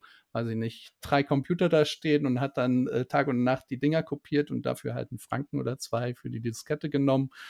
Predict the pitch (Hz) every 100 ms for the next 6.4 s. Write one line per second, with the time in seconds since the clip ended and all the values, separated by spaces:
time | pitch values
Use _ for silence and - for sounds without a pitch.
0 | - - - - 139 147 147 127 120 127
1 | 120 117 120 117 117 117 139 143 - 147
2 | 147 139 - - 139 - - 139 139 139
3 | 147 147 143 139 - - - 143 143 143
4 | 147 - 143 - 156 147 - 143 139 135
5 | 139 135 127 - - 175 - 147 - 147
6 | 147 151 147